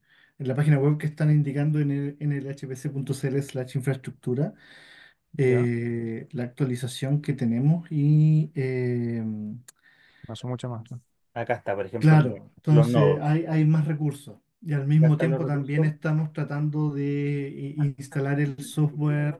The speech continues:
Speaker 1: para la nueva arquitectura A M D. Así que pídanos
Speaker 2: Ya,
Speaker 1: cosas.
Speaker 2: ahí, ahí
Speaker 1: <laughs> O sea,
Speaker 2: dice,
Speaker 1: la,
Speaker 2: claro.
Speaker 1: la invita-, la invitación es que,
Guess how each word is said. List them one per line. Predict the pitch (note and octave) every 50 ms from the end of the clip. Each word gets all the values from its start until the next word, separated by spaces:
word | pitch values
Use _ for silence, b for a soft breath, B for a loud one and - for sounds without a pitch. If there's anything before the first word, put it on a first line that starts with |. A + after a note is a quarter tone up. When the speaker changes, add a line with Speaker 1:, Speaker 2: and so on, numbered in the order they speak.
| _ -
Speaker 1:
para | D3 C#3 C#3 C#3 C3
la | C3 C3+
nueva | C3+ C3+ C#3 D3
arquitectura | C#3+ - - D3 D3 C3+ - - - D3+ D3 D3
A | D3
M | D3 C#3 C3
D. | C#3 D3 C3 - - - _ _ _ _ _ _ _ _ _ _ _ _ _ _ _ _ _
Así | - B2 - - -
que | - D3 C#3 C3+ C3+ C3 C3 C3 B2+ B2+ B2 A#2+ A#2+ A#2 A#2 A2+ A2+ A2 A2 A2+ - _ _ _ _ _ _ _ _ _ _ _ _ _ _ _ _ - A#2 A#2 B2
pídanos | - F#3 F#3 F#3 F3 F3 E3+ C#3+
Speaker 2:
Ya, |
Speaker 1:
cosas. | C#3+ F#3 F#3+ F3+ D#3 - -
Speaker 2:
ahí, | D#3 D3+ - D3+ -
ahí | - C#3 D3
Speaker 1:
<laughs> | C#3+
O | D#3+
sea, | D#3 G#3 F#3+ D3+
Speaker 2:
dice, | C#3
Speaker 1:
la, | E3 F3
Speaker 2:
claro. | - -
Speaker 1:
la | E3+ F3
invita-, | E3 D#3+ F3+ E3 D#3+ E3+ E3+ F#3+
la | F#3 E3+ E3+
invitación | E3 D#3+ E3 E3 E3 D3+ - - F#3+ G3+
es | G#3 G#3
que, | - F#3+ F3+ F3 E3+